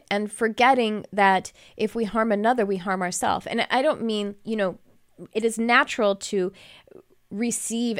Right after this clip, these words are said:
energy. So, uh, when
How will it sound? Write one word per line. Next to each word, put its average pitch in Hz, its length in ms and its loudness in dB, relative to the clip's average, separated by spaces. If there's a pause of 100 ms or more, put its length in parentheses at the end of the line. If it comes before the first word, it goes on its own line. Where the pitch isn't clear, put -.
energy. 196 680 -2
So, 175 480 2 (440)
uh, 180 220 2
when 180 520 0